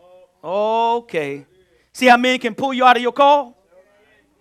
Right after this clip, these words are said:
Mm. Ooh, but it took someone of higher authority. My goodness. Woo. But Judas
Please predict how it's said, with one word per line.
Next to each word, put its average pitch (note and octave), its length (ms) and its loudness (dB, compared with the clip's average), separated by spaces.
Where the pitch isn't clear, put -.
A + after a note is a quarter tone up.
Mm. C#3 880 -16
Ooh, F#4 200 -6
but G3 140 -6
it F#3+ 80 -8
took C#4 140 -10
someone A3+ 280 -6
of F3+ 200 -6
higher A#3 520 -2
authority. F3 640 -8
My B2+ 440 -12
goodness. G#2+ 760 -20
Woo. F#4 960 -8
But A#3 160 -6
Judas A3+ 560 -8